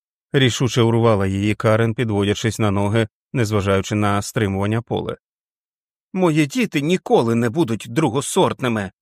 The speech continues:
«Я не це мала на увазі. Ти мене не так зрозуміла». Очі Менді наповнилися слізьми. «Ти не слухаєш мене». «Ми тебе забираємо до мами»,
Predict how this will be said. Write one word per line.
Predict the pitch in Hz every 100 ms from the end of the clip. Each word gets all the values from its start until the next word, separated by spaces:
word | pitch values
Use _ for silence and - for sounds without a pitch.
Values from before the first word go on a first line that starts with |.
| _ _ _ _ _ _ -
«Я | 131 123 117
не | 120
це | 113 - 143 110
мала | 113 98 98
на | 110
увазі. | 123 117 95 90 101 95 _ _
Ти | -
мене | 147 147 151
не | 156
так | 156 143
зрозуміла». | 113 185 165 190 151 104 98 90 _ _ _ _ _ _ _
Очі | 120 113 113
Менді | 107 120 107
наповнилися | 101 104 - 92 92 95 - 98
слізьми. | - 101 98 95 95 _ _ _ _
«Ти | - 190
не | 135 120
слухаєш | - 175 165 117 104 101 -
мене». | 123 110 107 101 - _ _ _ _ _ _ -
«Ми | 170 151
тебе | 147 131
забираємо | 123 131 135 135 135 139
до | 131
мами», | 123 107 95 98